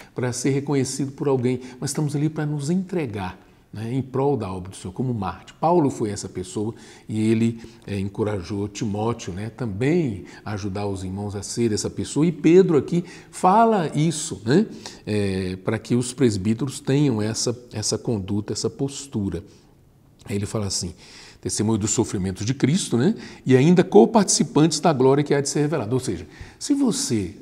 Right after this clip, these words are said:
é, tá disposto a sofrer com Cristo, com Cristo, você vai participar da glória que há de ser revelada. Se você quer elogio aqui, pronto, para aqui mesmo. Mas se você se entregar pela igreja,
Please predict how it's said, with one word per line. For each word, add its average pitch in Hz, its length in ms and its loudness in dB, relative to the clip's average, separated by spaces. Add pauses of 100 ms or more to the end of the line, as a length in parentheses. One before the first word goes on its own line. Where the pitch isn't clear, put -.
(140)
é, 95 380 -6
tá 123 180 -6
disposto 139 560 -2
a 104 40 -6
sofrer 95 380 -6
com 82 140 -14
Cristo, - 480 -2 (220)
com 87 100 -8
Cristo, 139 380 -2 (200)
você - 200 -6
vai 120 80 -6
participar 120 460 -8
da 135 160 -6
glória 104 880 -4 (320)
que 101 160 -6
há 95 160 -8
de 90 80 -12
ser 90 220 -10
revelada. 90 480 -14 (420)
Se - 80 -14
você 190 180 0
quer 190 140 2
elogio 120 500 2
aqui, 147 280 0
pronto, 135 420 -4
para 120 280 -2
aqui 123 200 -4
mesmo. 90 360 -8 (520)
Mas 139 140 0
se 143 100 0
você 202 460 4
se - 220 -4
entregar 135 560 0
pela 104 180 -4
igreja, 107 440 0